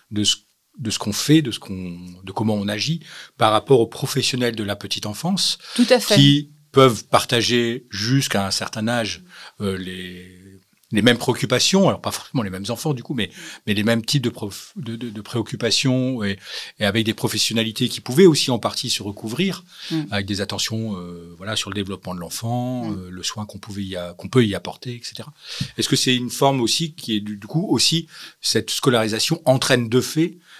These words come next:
Speaker 1: ce
Speaker 2: Bien sûr.
Speaker 1: détachement de ces modalités-là et de ces compétences-là ?
Speaker 2: Oui. Bien sûr, hein, euh, globalement, jusqu'au, jusqu'aux années quatre-vingts, on parle d'école maternelle en termes de préscolarisation.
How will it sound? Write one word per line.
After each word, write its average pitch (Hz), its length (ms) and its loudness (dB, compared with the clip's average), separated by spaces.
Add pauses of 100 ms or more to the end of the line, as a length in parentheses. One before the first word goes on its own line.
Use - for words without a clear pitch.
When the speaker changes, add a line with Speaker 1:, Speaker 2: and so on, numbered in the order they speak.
Speaker 1:
ce - 140 2
Speaker 2:
Bien 180 80 4
sûr. 143 100 8
Speaker 1:
détachement 131 500 4 (400)
de 107 220 -6
ces - 480 -2
modalités-là 120 720 4
et - 20 -2
de 113 80 -6
ces 107 160 0
compétences-là ? 123 720 -2
Speaker 2:
Oui. - 60 -20 (520)
Bien 170 180 0
sûr, 208 340 -2
hein, 339 240 0
euh, 135 480 -6
globalement, 180 580 4
jusqu'au, 170 800 -2 (380)
jusqu'aux 175 500 0
années 185 220 4
quatre-vingts, 180 500 0
on 202 100 2
parle 170 200 0
d'école 170 300 0
maternelle 180 480 0
en 160 80 2
termes 190 200 0
de 160 60 0
préscolarisation. 156 1300 -2